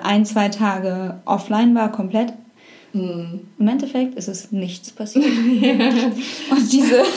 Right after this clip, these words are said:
Speaker 1: sehr nüchterne Erkenntnis, ähm,
Speaker 2: Mhm.
Speaker 1: kann man sich, finde ich, ab und zu mal mitnehmen,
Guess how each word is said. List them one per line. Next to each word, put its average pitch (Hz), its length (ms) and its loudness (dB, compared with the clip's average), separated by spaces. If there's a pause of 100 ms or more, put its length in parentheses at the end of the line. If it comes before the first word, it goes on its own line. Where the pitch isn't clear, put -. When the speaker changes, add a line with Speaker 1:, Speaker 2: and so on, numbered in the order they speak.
(460)
Speaker 1:
sehr 254 300 4
nüchterne 247 460 4
Erkenntnis, 226 760 -2
ähm, 208 440 2
Speaker 2:
Mhm. 196 40 2
Speaker 1:
kann 208 180 2
man 208 140 0
sich, 214 160 -6
finde 214 180 0
ich, 214 100 -8
ab 196 160 -8
und 208 100 -4
zu - 120 -6
mal 202 120 0
mitnehmen, 214 540 0